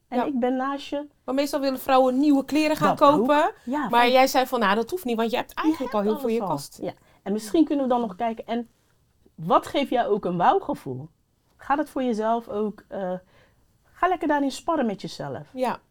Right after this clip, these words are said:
Speaker 2: Als we het over da-, daar een beetje over hebben, want wij vrouwen, daar zitten, wij hebben meestal in de,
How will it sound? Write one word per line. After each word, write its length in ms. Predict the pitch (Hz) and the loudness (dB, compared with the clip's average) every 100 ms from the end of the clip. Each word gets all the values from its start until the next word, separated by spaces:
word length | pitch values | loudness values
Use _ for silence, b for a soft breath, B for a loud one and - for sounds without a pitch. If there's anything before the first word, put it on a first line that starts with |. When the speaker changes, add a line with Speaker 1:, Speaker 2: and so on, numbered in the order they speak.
| - B B | -20 B B
Speaker 2:
Als 140 | - 269 | -6 -4
we 0 | 294 | -2
het 40 | 269 | 2
over 120 | 269 | 4
da-, 180 | 254 233 | 6 6
daar 220 | 226 262 | 6 4
een 60 | 254 | 4
beetje 280 | 254 254 233 | 2 0 -2
over 180 | 226 | 0
hebben, 180 | 254 240 | 0 0
want 160 | 214 208 | -2 0
wij 160 | 226 | 0
vrouwen, 320 | 220 233 233 220 | 2 2 4 2
daar 120 | 208 | -2
zitten, 420 | 220 - 185 180 | -6 -8 -10 -4
wij 160 | 202 214 | 0 0
hebben 320 | 196 202 196 | 0 -2 0
meestal 320 | 202 196 196 | -2 -2 -2
in 60 | |
de, 80 | 196 | -2